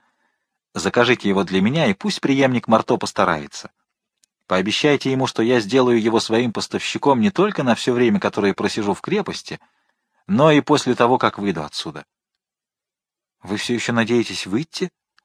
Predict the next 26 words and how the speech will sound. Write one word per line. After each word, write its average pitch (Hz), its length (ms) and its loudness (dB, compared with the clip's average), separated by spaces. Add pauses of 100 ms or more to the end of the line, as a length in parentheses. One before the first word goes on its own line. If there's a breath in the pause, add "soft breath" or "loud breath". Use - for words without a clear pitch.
спросил 101 460 -2
Ля 87 120 0
Раме. 82 300 -2 (680)
"Черт - 360 -2
возьми!" 92 320 -2
воскликнул 92 480 -6
герцог. - 440 -8 (460)
"В - 80 -20
крайнем 175 340 4
случае, 185 360 2
хоть 156 200 0
после 147 280 0
смерти 147 360 0
Мазарини. 127 540 0 (540)
Ведь 95 220 -4
я 117 180 4
на 117 120 2
пятнадцать 117 480 -2
лет 123 180 0
моложе 147 400 2
его". 76 240 -6 (920)
"Правда", — 170 640 4
с - 100 -4
усмешкой 160 440 0
добавил 135 420 4
он, — 123 220 2